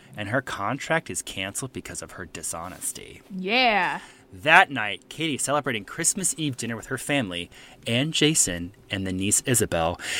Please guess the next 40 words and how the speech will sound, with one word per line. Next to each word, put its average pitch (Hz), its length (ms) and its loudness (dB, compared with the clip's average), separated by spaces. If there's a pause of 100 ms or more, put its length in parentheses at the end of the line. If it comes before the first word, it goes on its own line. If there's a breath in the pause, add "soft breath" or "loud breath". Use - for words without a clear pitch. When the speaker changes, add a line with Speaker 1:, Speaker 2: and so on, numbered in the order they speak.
(160 loud breath)
Speaker 1:
gets 143 160 12
a 123 60 10
call 156 480 12
that 180 200 2
the 107 60 -4
publishers 151 680 0
think - 240 2
she - 160 0
should 98 180 -2
come 123 220 2
in 147 120 2
for - 120 0
another 160 220 6
meeting 156 400 2
and 110 120 -4
see 147 220 4
real 175 300 4
potential 214 560 0
in 92 60 -2
her 92 120 -4
idea. 104 540 2 (680 loud breath)
Overjoyed, 113 840 8 (280)
Katie 123 300 4
rushes 101 460 0
to 107 100 -2
hug 98 200 -2
Jason, 87 540 -4 (100)
and 90 180 -6
the 85 60 -10
two - 280 -2
share 87 260 -2
their 78 160 -8
first - 360 -8
kiss. - 420 -4 (100)
Mm. 415 400 -4 (300 loud breath)
A 101 80 -6
year 107 320 2
later, 117 580 2
in 90 180 -8
Garland, 113 580 2